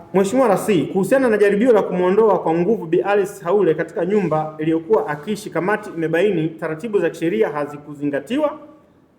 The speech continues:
kwa sababu hakukuwa na amri yoyote ya mahakama au vibali vilivyoidhinishwa na mamlaka. Aidha, kamati imebaini kwamba zoezi hilo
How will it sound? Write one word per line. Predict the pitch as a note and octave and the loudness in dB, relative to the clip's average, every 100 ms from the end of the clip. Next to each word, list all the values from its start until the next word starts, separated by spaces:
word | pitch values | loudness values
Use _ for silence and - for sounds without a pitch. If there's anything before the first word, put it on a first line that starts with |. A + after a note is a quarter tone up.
| _ | _
kwa | D#3 | -4
sababu | D3+ D#3 F#3 G#3 F3 | -2 -2 -2 -2 -2
hakukuwa | - F3+ G3 F#3 C4 A#3+ | -2 -2 -2 -4 0 0
na | F3 E3 | 0 -4
amri | G#3 G#3+ F3+ E3+ | -4 -4 -2 0
yoyote | D#3 D#3 G3+ - | 2 4 2 2
ya | D#3 | -2
mahakama | C#3+ C3 - G#3+ A3+ - | -2 -8 -4 -4 -4 -2
au | G#3 G3 | 0 0
vibali | E3 D#3+ F#3 F#3 E3 | 0 -4 -2 0 -2
vilivyoidhinishwa | D#3 D#3 D#3 D3+ D3+ F#3 F#3 E3+ C#3 - | -4 -4 -4 -4 -4 -4 -4 -4 -4 -6
na | C#3 | -4
mamlaka. | F3 F#3+ D3 B2 - - _ _ _ _ | -2 0 -2 -6 -12 -20 _ _ _ _
Aidha, | F#3+ A3+ B3 A#3+ | 2 2 2 -2
kamati | - D#3 C#3+ F#3+ A3+ A3+ A#3+ - | -6 -6 -2 0 -2 -4 -12 -8
imebaini | D3+ D3 D#3 G#3 G3+ | -6 -2 0 0 0
kwamba | G#3 G3+ E3+ | 0 -2 -2
zoezi | D3+ D#3 D3+ E3 | -2 -4 -4 -4
hilo | A#3 E3 | -2 -2